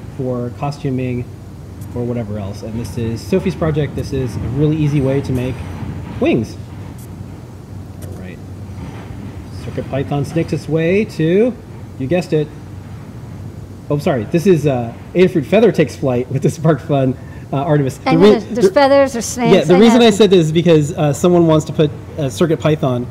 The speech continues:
Speaker 1: on this board. But
Speaker 2: Yes.
Speaker 1: this is the feather format on Circuit, uh, on, uh, SparkFun's Th-, Think Plus Artemis. This is the fifth board from SparkFun that uses the feather format,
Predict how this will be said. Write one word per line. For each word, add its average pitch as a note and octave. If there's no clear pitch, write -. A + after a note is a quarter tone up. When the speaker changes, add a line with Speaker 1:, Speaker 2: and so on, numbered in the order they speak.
Speaker 1:
on C#3+
this C3+
board. A2
But C#4+
Speaker 2:
Yes. -
Speaker 1:
this F3+
is C#3
the D3+
feather G#3
format D3
on D3
Circuit, D3
uh, C#3
on, D#3+
uh, C#3
SparkFun's E3+
Th-, F#3+
Think A#3
Plus F3+
Artemis. C#3+
This D#3
is D#3+
the C#3
fifth -
board A#2+
from C3
SparkFun C3
that C3+
uses C3
the C3+
feather B2+
format, B2